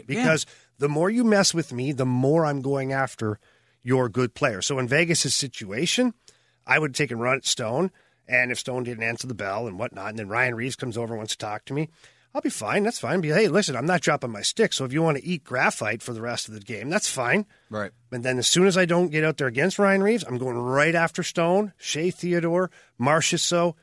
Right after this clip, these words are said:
Speaker 2: you name it. Any of those talented guys, uh, Alex Tuch, I'm in their space twenty-four seven.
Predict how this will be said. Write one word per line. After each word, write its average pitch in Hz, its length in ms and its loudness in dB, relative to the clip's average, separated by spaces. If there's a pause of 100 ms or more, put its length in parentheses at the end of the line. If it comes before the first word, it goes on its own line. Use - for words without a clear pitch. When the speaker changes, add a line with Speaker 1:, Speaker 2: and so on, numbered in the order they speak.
(140)
Speaker 2:
you 135 200 0
name 185 260 4
it. 110 120 -6
Any 196 200 0
of 214 80 0
those 214 180 2
talented 165 460 0
guys, 139 340 -2 (140)
uh, 117 100 -10 (140)
Alex 117 400 -4
Tuch, - 420 -2 (400)
I'm 165 160 2
in 170 160 2
their 165 160 4
space - 560 0 (300)
twenty-four 160 500 0
seven. 110 320 -2